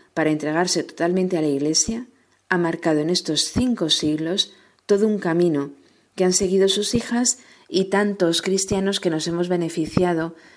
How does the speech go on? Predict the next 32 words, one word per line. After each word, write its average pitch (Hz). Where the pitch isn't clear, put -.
de 160
sus 143
escritos, 233
de 160
su 147
espíritu, 220
de 156
sus 143
palabras 175
y 214
de 196
su 165
modelo, 143
del 151
modelo 165
que 180
nos 165
ofrece 196
a 160
todos 180
los 170
hijos 151
de 143
la 135
Iglesia. 139
Ella 185
terminó 165
su 196
vida 214
diciendo: 156
"En 147
fin, 147